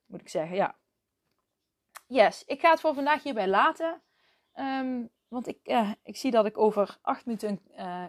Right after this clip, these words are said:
een klant hier heb. <laughs> Dus daar ga ik nog even voor voorbereiden. Ehm, ja, ik wens jullie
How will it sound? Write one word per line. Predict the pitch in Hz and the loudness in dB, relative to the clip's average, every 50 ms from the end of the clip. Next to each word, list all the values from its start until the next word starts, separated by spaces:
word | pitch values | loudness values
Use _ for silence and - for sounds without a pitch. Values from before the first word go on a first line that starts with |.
| - - | -14 -16
een | - 196 202 | -14 -14 -6
klant | - 311 320 330 320 - | 0 2 2 2 2 0
hier | 277 262 233 | -2 0 0
heb. | 226 202 233 - 233 - - | 2 0 0 -2 -8 -12 -8
<laughs> | 226 214 | -4 -4
Dus | 240 226 | -2 2
daar | - 214 202 190 | 4 6 6 6
ga | 190 208 | 6 4
ik | 208 196 | 2 2
nog | 220 220 | 0 -2
even | 208 202 196 196 190 | -2 -2 -2 -4 -4
voor | 180 196 202 202 | -2 0 0 0
voorbereiden. | 196 226 233 233 196 220 190 196 196 190 185 190 196 196 _ _ _ _ _ - - - _ _ _ _ _ _ _ _ | 0 -2 -2 -2 -2 -4 -4 -2 -2 -2 -4 -4 -8 -8 _ _ _ _ _ -20 -20 -20 _ _ _ _ _ _ _ _
Ehm, | - 233 226 220 226 220 214 214 214 214 - _ _ _ _ _ _ _ | -4 0 2 2 2 0 -2 -4 -6 -8 -10 _ _ _ _ _ _ _
ja, | - 294 330 - | -4 -2 2 4
ik | - 247 - - - | 4 2 2 0 -2
wens | 202 208 285 339 359 - - | 4 6 6 6 6 4 -2
jullie | 294 269 247 233 214 196 - - | -2 -2 0 0 -2 -2 -4 -8